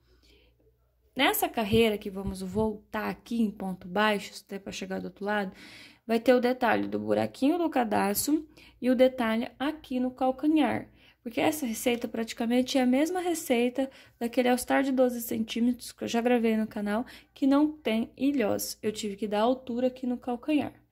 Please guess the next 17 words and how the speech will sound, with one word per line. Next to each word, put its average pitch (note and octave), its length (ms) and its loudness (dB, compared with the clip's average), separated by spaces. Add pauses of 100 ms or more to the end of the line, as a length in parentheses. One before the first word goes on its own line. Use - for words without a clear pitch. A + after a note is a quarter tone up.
(360)
tá? G3+ 260 -4 (300)
Então, A3 160 2
eu G#3+ 80 4
vou G#3 140 -2
dar G#3 100 2
altura A#3+ 360 2
aqui A#3 140 -6
no A#3 100 -2
calcanhar A3 440 -4
também C4 480 2
e C4 160 2
vou C4 160 0
fazer B3+ 340 -4
o A#3+ 60 -4
buraquinho B3 640 -2 (400)
de B3+ 140 -4
pôr G#3+ 420 -4